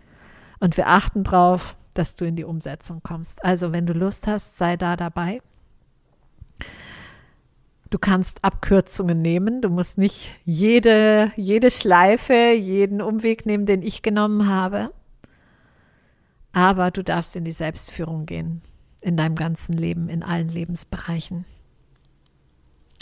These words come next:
So, ihr Lieben, mal gucken, vielleicht sehen wir uns nächste Woche dann wieder mit Finn.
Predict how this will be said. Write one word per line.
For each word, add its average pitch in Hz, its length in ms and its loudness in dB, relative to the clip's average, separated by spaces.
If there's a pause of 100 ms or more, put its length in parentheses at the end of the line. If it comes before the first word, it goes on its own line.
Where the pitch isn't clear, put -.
(560)
So, - 160 -4
ihr 175 180 2
Lieben, 165 380 -4 (180)
mal 196 160 -2
gucken, 262 380 0
vielleicht 220 320 -2
sehen 240 140 -2
wir 240 100 2
uns 202 180 -6
nächste 220 480 0
Woche 233 220 2
dann 196 240 0
wieder 214 180 0
mit 190 260 0
Finn. 214 540 -2